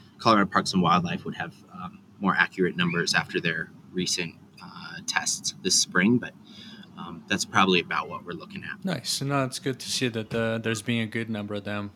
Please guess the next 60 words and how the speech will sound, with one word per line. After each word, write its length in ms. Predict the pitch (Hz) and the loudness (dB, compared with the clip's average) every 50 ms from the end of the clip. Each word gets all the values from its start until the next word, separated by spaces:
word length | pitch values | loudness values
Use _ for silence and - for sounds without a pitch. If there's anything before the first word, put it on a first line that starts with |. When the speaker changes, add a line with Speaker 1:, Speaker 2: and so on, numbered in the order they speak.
| 104 | -12
Speaker 2:
uh, 340 | 110 104 101 101 101 98 98 98 - - - | -10 -8 -8 -6 -6 -8 -10 -12 -16 -16 -14
you 80 | 107 | -12
know, 120 | 101 95 92 - | -12 -12 -12 -8
taking 280 | - 110 107 - 107 | -6 -6 -4 -4 -6
hold. 320 | 92 95 101 98 101 101 95 | -6 -4 -6 -6 -6 -6 -4
Hopefully 400 | 104 110 107 - - 113 107 104 | -4 -4 -4 -4 -4 -6 -4 -2
they'll 320 | 104 104 104 101 95 - - - - - - - - - _ | 0 0 0 0 -2 -6 -12 -18 -18 -18 -16 -16 -18 -16 _
continue 440 | - 165 151 - - - 143 131 127 | 2 2 2 4 4 6 6 6 6
to 100 | - 123 | 4 2
flourish. 560 | - - - 123 127 139 139 131 - - - - | 0 0 2 2 4 4 4 2 2 0 -2 -2
And, 260 | 131 131 131 135 139 | 0 0 0 2 4
uh, 280 | 135 135 135 135 135 127 | 4 4 6 4 4 2
Dan, 280 | 113 - 160 180 175 | 2 2 2 2 4
if 160 | 160 143 - - | 2 2 0 0
you 80 | 180 | 0
don't 80 | 202 180 | 2 2
mind 240 | 170 165 156 131 - | 2 2 0 0 -2
telling 340 | - 160 151 147 147 139 | -2 -2 0 0 0 2
our 120 | 127 120 120 | 0 0 0
listeners, 600 | 123 127 131 - - 127 123 123 123 120 - - | 0 0 0 0 0 0 0 2 0 0 -2 -4
what 360 | 110 131 151 190 220 247 254 | -8 -4 0 0 0 2 4
is 260 | 254 220 180 143 143 | 4 4 4 2 0
the, 380 | - 151 147 143 139 135 117 98 | 0 2 2 4 4 2 2 2
what 160 | 110 135 139 | 0 0 2
are, 100 | 127 120 110 | 2 0 -2
what 340 | 104 107 104 139 151 143 139 | -4 0 4 4 6 8 8
are 260 | 139 135 143 156 147 | 10 10 10 10 8
the 180 | 123 104 104 | 6 4 -2
best 380 | 101 107 110 110 107 - - - | -2 0 0 0 0 -2 -4 -2
ways 320 | 110 107 104 104 101 - | -2 -2 0 0 0 -2
for 480 | - - - 107 104 104 104 104 104 98 - - - - - - - - - - - - | -2 -4 -4 -4 -2 0 2 0 0 -2 -4 -10 -16 -14 -14 -14 -14 -16 -18 -16 -6 -2
uh, 300 | 117 113 110 113 113 113 | 0 2 2 2 2 2
especially 420 | 110 107 - - 190 170 170 151 131 | 0 0 2 2 2 4 4 4 4
new 240 | 135 143 147 151 139 | 4 4 6 6 6
anglers 400 | 127 131 139 139 151 160 147 - | 6 6 6 6 4 4 2 2
who 140 | - 127 | 0 0
are 100 | 120 120 | 0 0
kind 200 | 113 - 135 131 | 0 0 0 0
of 260 | 120 113 104 104 104 - | 0 0 -2 -4 -6 -4
getting 240 | - 123 127 135 | -2 0 2 2
into 180 | 135 127 127 139 | 2 2 2 0
the 60 | 127 | 0
sport. 420 | 123 - - - 110 113 127 123 - | 0 -2 -2 -2 -4 -4 -4 -4 -2
You 60 | 127 | -2
know, 180 | 117 113 113 | 0 0 0
with 160 | 113 113 107 - | 0 -2 -2 -2
Tenkara, 480 | - 120 113 107 - - 135 135 135 | -2 -2 -2 0 0 2 4 4 4
we 120 | 120 110 110 | 4 6 6
have 120 | 117 113 | 6 6
a 60 | 107 | 4
lot 180 | 104 110 117 123 | 4 2 2 2
of 80 | 120 | 0
people 340 | - - 123 120 - 127 117 | 0 -2 -2 -2 0 -2 -2
who 200 | - - 117 117 | -2 -2 -2 0
are 100 | 117 113 | 0 0
new 340 | 107 104 107 117 135 165 190 | 0 0 0 2 2 4 4
to 100 | 165 139 | 4 4
fly 260 | - - - 104 98 | 4 2 -2 -4 -4
fishing, 600 | 95 - 101 95 95 - - 120 117 123 131 120 - | -4 -6 -6 -6 -4 -2 -2 -2 -2 -4 -6 -6 -6
um, 460 | 104 117 117 117 117 117 113 113 | -4 -2 0 2 2 2 0 0